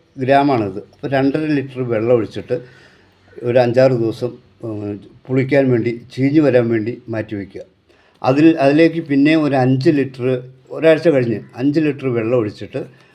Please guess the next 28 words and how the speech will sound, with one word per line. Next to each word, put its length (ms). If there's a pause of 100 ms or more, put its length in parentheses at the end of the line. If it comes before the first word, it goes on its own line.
(200)
ആ 20 (160)
വെള്ളം 320 (120)
എടുത്ത് 240 (120)
നൂറ്, 260 (160)
നൂറ്റമ്പത് 540
എം 160
എൽ 160
എടുത്ത് 240 (680)
കറ്റാർവാഴയുടെ 640
ചുവട്ടിൽ 320
ഒഴിച്ചു 220
കൊടുത്താൽ 300
മതി. 180 (1120)
അതിൻ്റെ 260
കൂടെ 240
മുട്ടത്തൊണ്ടും 520 (500)
ഇട്ട് 160
കൊടുക്കുക 380
ഒരു 140
സ്പൂണ്. 280 (640)
അപ്പോൾ 180
അങ്ങനെയാകുമ്പോൾ 500
ഏഴര 200 (140)
ലിറ്ററാണ് 440
ഇത് 140
വരുന്നത്. 380 (140)
ഒരു 100 (100)
നൂറ് 200